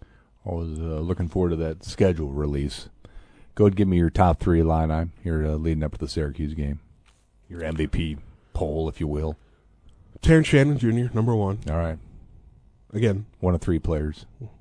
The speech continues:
Speaker 2: Doing the things that you like
Speaker 1: Yes.
Speaker 2: the most.
Speaker 1: Thank you, Terrence.
Speaker 2: Um, number two, Skyy Clark.
Speaker 1: Hmm.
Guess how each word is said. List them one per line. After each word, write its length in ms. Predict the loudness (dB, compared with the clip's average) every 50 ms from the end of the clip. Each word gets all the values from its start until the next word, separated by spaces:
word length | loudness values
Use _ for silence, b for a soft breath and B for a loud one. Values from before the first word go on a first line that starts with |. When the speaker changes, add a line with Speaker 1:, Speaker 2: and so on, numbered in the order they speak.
| _ _ -20 _ -10
Speaker 2:
Doing 480 | -4 0 0 2 2 0 -2 -6 -8 -12 -20 -20 _ _ _ -8
the 100 | -4 -4 -2
things 340 | 0 0 0 0 0 -2
that 120 | -2 -2 0
you 180 | 0 0 0
like 360 | 0 -2 -4 -6 -8 _ -18 -20 -20 _ -20 -20 _ _ _
Speaker 1:
Yes. 140 | -8 -6 -6 -6
Speaker 2:
the 60 | -6
most. 300 | -8 -10 -12 -14 -18 -20 -20 -16 -10
Speaker 1:
Thank 180 | -10 -10 -10 -10
you, 60 | -10
Terrence. 380 | -8 -6 -6 -6 -8 -8 -10 -14
Speaker 2:
Um, 60 | -16 _ _ _ _ _ _ _ _ _ _ _ _ _ _ _ _ _ _ _ _ _ _ _ -4
number 140 | -4 -4 -2
two, 140 | 0 0 -2
Skyy 220 | 0 0 -2 0
Clark. 260 | 0 0 -2 -2 -4 _ _ _ _ _ -20 -20 _ _ _ _ -10
Speaker 1:
Hmm. 340 | -8 -8 -8 -8 -10 -12